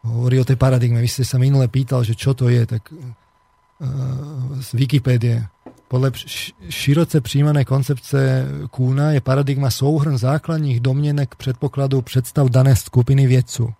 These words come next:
Ke každému paradigmatu patří metodická pla-, pravidla řešení, intuitivní postoje a hodnocení problému. Proměna vědec-, vědeckého paradigmatu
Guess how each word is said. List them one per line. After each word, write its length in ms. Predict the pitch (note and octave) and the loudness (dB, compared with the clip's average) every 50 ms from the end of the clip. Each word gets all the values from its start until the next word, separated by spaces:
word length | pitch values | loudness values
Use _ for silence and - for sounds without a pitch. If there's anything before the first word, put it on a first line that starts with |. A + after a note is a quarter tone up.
| _ _ _ _ _ | _ _ _ _ _
Ke 160 | _ - B2 | _ -4 0
každému 400 | - C3+ C3+ A#2+ B2 C#3 C#3 C3 | 2 2 2 2 4 2 2 2
paradigmatu 680 | A#2 - B2 B2 C#3 C3+ C#3+ B2+ D3+ D#3+ D3+ - - D3 | 2 2 2 2 4 2 2 2 2 0 0 0 0 0
patří 400 | - C3 A#2+ - - - B2+ B2 | 0 0 0 0 -2 -2 0 2
metodická 640 | B2 B2+ B2 - C#3 C3+ C3+ - - - C#3+ C#3+ | 2 2 0 0 -2 -2 -2 -4 -2 -2 -2 -2
pla-, 300 | A#2+ - - B2 B2+ C3 | -2 -2 -2 -2 -2 -2
pravidla 500 | C3 - - B2+ C3 B2+ C3+ A#2+ B2 A#2+ | -2 0 0 2 2 2 2 2 0 2
řešení, 600 | A2+ - C3 - - D#3+ D#3+ D#3+ D#3 D#3+ D#3+ D3 - _ _ _ - - _ _ _ | 2 2 0 2 2 2 2 2 4 2 2 0 -2 _ _ _ -20 -20 _ _ _
intuitivní 600 | C3+ C3+ C3 A#2+ C3+ C3+ A#2+ - B2 A#2+ B2 B2 | 2 2 4 4 2 2 2 2 0 2 2 0
postoje 520 | A#2 - C#3+ C3+ - - - D#3 D3+ D3+ C#3 | 0 0 -2 -2 -2 -2 -2 0 0 2 2
a 40 | B2+ | 2
hodnocení 500 | B2+ C3 C#3 C#3+ C3 - C#3 C#3+ C#3+ C3 | 2 2 2 0 0 2 2 2 2 2
problému. 560 | - C#3+ D3 C3 C#3 C3+ B2+ B2 A#2+ A#2 G2+ - _ _ _ _ _ _ _ _ _ | 2 2 2 2 2 0 2 0 0 -2 -4 -8 _ _ _ _ _ _ _ _ _
Proměna 540 | - A#2 B2+ C3+ C3+ C3+ C3 C3 C3 B2 A#2 A#2 - | 2 4 4 6 6 6 6 6 6 4 4 0 -2
vědec-, 460 | C#3 A#2+ A#2 B2+ C3 B2 C#3+ B2 - - | -2 2 4 4 4 4 2 0 -2 -2
vědeckého 600 | E3+ C#3 B2 C3 C3+ C3+ D3 - - - D3 C#3 | 2 4 4 6 6 4 2 0 0 2 0 2
paradigmatu 920 | A#2+ - B2 B2+ C3 C3 C3+ C3+ C#3+ C#3 C#3 C3+ B2 - - D3+ D#3+ E3 | 2 2 0 0 0 0 0 0 2 2 0 0 0 0 0 2 2 0